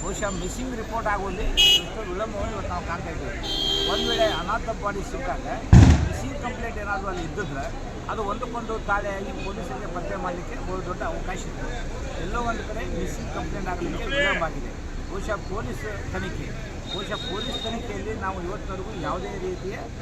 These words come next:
ಒಂದು ವಿಳಂಬವನ್ನಾಗಲಿ ಅಥವಾ ಲೋಪವನ್ನಾಗಲಿ ಇವತ್ತು ನಾವು ಕಾಣ್ತಾ ಇದ್ದೇವೆ, ಕಾಣ್ತಾ ಇಲ್ಲ. ಬಹುಶಃ ಅವರು ಆ ಬ-, ಬಾಡಿ ಸಿಕ್ಕ ನಂತರ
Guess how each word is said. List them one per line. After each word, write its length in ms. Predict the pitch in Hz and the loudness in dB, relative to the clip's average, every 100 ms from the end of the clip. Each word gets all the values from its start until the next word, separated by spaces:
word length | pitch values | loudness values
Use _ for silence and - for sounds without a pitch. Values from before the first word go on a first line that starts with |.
| 127 - | -6 -6
ಒಂದು 220 | - 175 170 160 156 | -4 -4 -2 -2 -2
ವಿಳಂಬವನ್ನಾಗಲಿ 800 | 165 202 196 190 185 175 170 - | -2 -4 -2 -4 -2 -2 -4 -4
ಅಥವಾ 340 | 147 165 165 165 | -6 -4 -2 -2
ಲೋಪವನ್ನಾಗಲಿ 680 | 160 208 180 165 160 165 214 | -2 -2 -4 -4 -2 -2 -2
ಇವತ್ತು 180 | 185 | -4
ನಾವು 160 | 170 160 | -4 -4
ಕಾಣ್ತಾ 240 | 156 151 151 | -4 -4 -4
ಇದ್ದೇವೆ, 540 | 131 127 110 - - | -4 -6 -8 -8 -6
ಕಾಣ್ತಾ 240 | 156 175 180 | -4 -2 -2
ಇಲ್ಲ. 260 | 156 143 - - - - 170 | -2 -4 -4 -4 -4 -4 -2
ಬಹುಶಃ 280 | 185 190 185 175 170 151 156 | -2 -2 0 0 -2 -4 -2
ಅವರು 240 | 190 196 190 180 185 - - 165 | -2 -2 -2 -4 -4 -4 -2 0
ಆ 100 | 170 | 0
ಬ-, 340 | 170 165 175 | 0 -2 0
ಬಾಡಿ 200 | 208 226 | 0 0
ಸಿಕ್ಕ 260 | - 202 220 | -4 -4 -4
ನಂತರ 320 | 196 175 | -4 -4